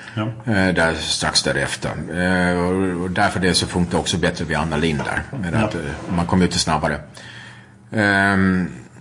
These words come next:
Speaker 2: ja, eh, och märkligt är väl varför, att det inte här kunde funka bättre. Har man inte tagit det här på allvar?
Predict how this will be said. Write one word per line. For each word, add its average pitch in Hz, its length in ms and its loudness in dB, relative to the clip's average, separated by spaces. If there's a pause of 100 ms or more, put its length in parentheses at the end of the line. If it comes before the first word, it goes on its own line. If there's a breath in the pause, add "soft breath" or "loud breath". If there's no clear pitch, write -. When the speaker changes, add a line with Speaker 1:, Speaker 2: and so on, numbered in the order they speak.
(200)
Speaker 2:
ja, 151 260 4
eh, 127 260 6 (800)
och 135 100 0
märkligt 143 560 0
är 101 260 2
väl 98 260 2
varför, 110 440 0 (220)
att - 140 2
det 127 60 4
inte 110 160 2
här 160 160 2
kunde 180 240 2
funka 160 300 0
bättre. 151 280 0
Har 127 120 2
man 147 100 2
inte 139 140 0
tagit 180 220 0
det 185 60 2
här 165 80 0
på 165 100 2
allvar? 139 440 2